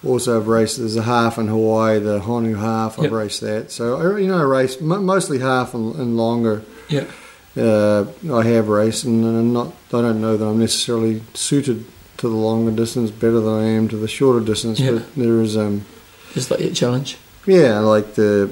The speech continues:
Speaker 1: I'm not, I'm not super fast at anything.
Speaker 2: You're based in Newport, um,
Speaker 1: Yeah.
Speaker 2: in, in California, which is kind of Orange County.
Speaker 1: Mm-hmm.
Speaker 2: Um, what, what, what's the triathlon community like around there? 'Cause it's a great place to train. Like, I actually lived there for a couple of months. We talked about this
Speaker 1: Yes.
Speaker 2: previously.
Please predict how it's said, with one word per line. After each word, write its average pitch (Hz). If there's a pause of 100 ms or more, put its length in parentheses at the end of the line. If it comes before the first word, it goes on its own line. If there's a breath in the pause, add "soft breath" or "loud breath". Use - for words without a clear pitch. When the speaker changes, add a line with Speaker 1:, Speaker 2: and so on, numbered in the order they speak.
Speaker 1:
I'm 127
not, 139
I'm 123
not 110
super 113
fast 110
at 117
anything. 110 (160)
Speaker 2:
You're 208
based 202
in 175
Newport, -
um, 143
Speaker 1:
Yeah. 139
Speaker 2:
in, 139
in 135
California, 135
which 135
is 127
kind 120
of 117
Orange 117
County. 127
Speaker 1:
Mm-hmm. 143
Speaker 2:
Um, 165 (340)
what, 185
what, 415
what's 226
the 214
triathlon 220
community 190
like 143
around 120
there? 113
'Cause 147
it's 139
a 123
great 165
place 156
to 151
train. 143
Like, 139
I 143
actually 123
lived 135
there 127
for 117
a 113
couple 117
of -
months. -
We 120
talked 95
about 113
this 123
Speaker 1:
Yes. -
Speaker 2:
previously. 131